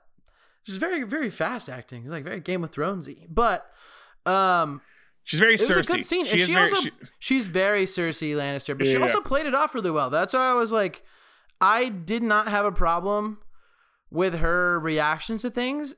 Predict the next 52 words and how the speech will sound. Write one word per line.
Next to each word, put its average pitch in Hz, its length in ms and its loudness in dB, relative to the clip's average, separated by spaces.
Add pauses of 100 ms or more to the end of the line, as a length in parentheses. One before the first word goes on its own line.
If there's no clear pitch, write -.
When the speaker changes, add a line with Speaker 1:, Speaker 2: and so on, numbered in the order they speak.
Speaker 1:
At 190 160 0
first, 220 340 0
I 214 40 0
was 208 100 -2
like, 196 100 -4
"This 202 140 -4
is 214 100 -4
a 185 60 -6
little 156 220 -2
outlandish." 139 760 -4 (560)
The 180 80 0
first 311 300 0
thing, 254 160 0
I 214 100 0
think 339 180 -2
the 240 100 -2
really, 196 220 2
the 175 60 0
thing 185 140 -2
that 165 100 -6
threw 175 100 -4
me 165 120 0
off 160 160 0
was 151 100 0
at 139 80 -8
the 135 60 -14
beginning, 156 240 -4
I - 20 -2
was 147 120 -4
like, 135 200 -4 (720)
all 233 280 -2
this 196 160 -4
is 180 80 -6
happening 214 560 -6
for - 220 -10
sixty 175 500 -8 (120)
thousand 147 540 -10
dollars? 180 640 -8 (580)
Speaker 2:
Well, 180 320 6
Speaker 1:
That 240 60 -2
Speaker 2:
to 226 80 -4
Speaker 1:
ain't 170 80 -6
Speaker 2:
put 156 80 4
into 147 120 0
Speaker 1:
nothing. 175 140 4
Speaker 2:
context, 160 600 0 (260)
to - 80 -20
put - 100 4
into 175 100 -2
context, 170 520 0
so 175 60 2
yeah, 131 200 2